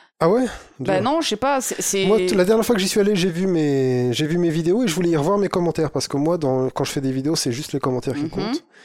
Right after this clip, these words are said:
Speaker 1: Et un peu les vues quand même, parce que ça fait plaisir d'avoir bientôt une vidéo sur la chaîne qui a dix mille ou des choses comme
Speaker 2: Mhm,
Speaker 1: ça. Ça fait
Speaker 2: bien
Speaker 1: toujours
Speaker 2: sûr.
Speaker 1: plaisir, tu vois, mais,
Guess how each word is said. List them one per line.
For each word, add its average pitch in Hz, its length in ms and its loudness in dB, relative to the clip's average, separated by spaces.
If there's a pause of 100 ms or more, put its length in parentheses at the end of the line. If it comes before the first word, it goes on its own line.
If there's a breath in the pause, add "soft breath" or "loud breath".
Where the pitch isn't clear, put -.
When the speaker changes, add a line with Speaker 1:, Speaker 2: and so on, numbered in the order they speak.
(640 loud breath)
Speaker 1:
Et 127 680 2
un 143 80 2
peu 160 120 -4
les 143 120 0
vues 143 160 -4
quand 143 120 -2
même, 147 160 0
parce - 160 -6
que 127 80 -6
ça 123 120 -4
fait 123 120 -6
plaisir 127 340 -2
d'avoir 117 260 -2
bientôt 127 480 -2
une 117 120 -4
vidéo 117 240 -4
sur 120 160 -4
la 110 80 -2
chaîne 123 200 -4
qui - 100 -8
a 104 40 -4
dix 110 120 -8
mille 120 220 -4
ou 117 60 -10
des 117 80 -10
choses - 160 -10
comme 269 100 -2
Speaker 2:
Mhm, 277 60 -2
Speaker 1:
ça. 254 100 -4
Ça 180 60 -4
fait 156 60 -2
Speaker 2:
bien 151 100 -2
Speaker 1:
toujours 139 160 0
Speaker 2:
sûr. - 60 -2
Speaker 1:
plaisir, 170 280 0
tu - 120 -6
vois, 120 100 0
mais, 117 180 -4